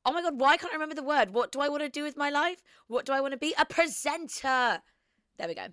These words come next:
Sorry. Really gonna help me just with skills when it comes to doing presenting. Like, I feel like interviewing is a big part of that. Um, so I just wanna know, if I was to do a season three, like, just, you know, I,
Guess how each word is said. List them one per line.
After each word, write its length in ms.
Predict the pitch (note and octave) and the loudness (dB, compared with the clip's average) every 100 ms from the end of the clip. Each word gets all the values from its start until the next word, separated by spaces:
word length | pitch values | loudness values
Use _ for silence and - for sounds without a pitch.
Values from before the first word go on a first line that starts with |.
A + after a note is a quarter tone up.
| _ - | _ -14
Sorry. 320 | - F3 - - - | -10 -8 -10 -18 -10
Really 160 | G#3+ C4+ | -6 -2
gonna 100 | D#4+ | -2
help 260 | B3 B3 - | 0 -2 -2
me 240 | F3+ F3 - | -8 -8 -8
just 200 | G#3 - | -8 -4
with 280 | A3 G3+ F#3+ _ - | 0 0 -2 _ -12
skills 720 | - - A3+ F#3+ F3+ F#3 - | -10 -2 2 2 2 0 -4
when 100 | F#3+ | -6
it 80 | - | -4
comes 200 | G3 - | -6 -6
to 100 | G3+ | -6
doing 180 | F#3+ | -6
presenting. 480 | F#3+ G3+ F#3+ F#3 F#3 | -6 -6 -6 -6 -10
Like, 160 | F3 - | -8 -10
I 60 | |
feel 140 | G3 F#3+ | -6 -4
like 100 | F3 | -4
interviewing 460 | F#3+ F#3+ G3 F#3 F3+ | -8 -10 -8 -8 -8
is 100 | F3 | -12
a 60 | |
big 180 | - G3 | -14 -12
part 260 | - A3+ A#3+ | 2 2 2
of 120 | A3 | 2
that. 320 | A3 G#3+ - - - - - - G#3 | 4 4 4 -4 -20 -20 -20 -6 4
Um, 260 | A#3 A#3 - | 4 4 -4
so 160 | - | 0
I 80 | C#4+ | 0
just 180 | D#4 D#4 | 0 -6
wanna 140 | E4+ | -4
know, 240 | D#4 A3+ F3 - | 0 2 2 2
if 140 | C4+ - | 0 0
I 240 | - D#4 D#4+ | 2 4 4
was 360 | B3+ C4 - - | 0 -2 -2 -8
to 440 | - F#3+ E3+ E3+ - | -2 0 0 0 -4
do 300 | - A3 A3 - | -6 -4 -2 -4
a 60 | |
season 540 | - - A#3 A3 A3+ A3 | -6 -6 -8 -4 -6 -8
three, 640 | - F#3+ E3+ E3 G#3 C4+ _ _ _ _ _ - | -12 -2 0 0 -4 -12 _ _ _ _ _ -4
like, 220 | G3 F#3 | 0 0
just, 460 | - G#3 - - - _ | 0 -4 -4 -10 -14 _
you 120 | B3+ | -2
know, 180 | G3+ F#3+ F#3+ _ _ _ _ - | 2 0 -2 _ _ _ _ -10
I, 140 | G3 | -6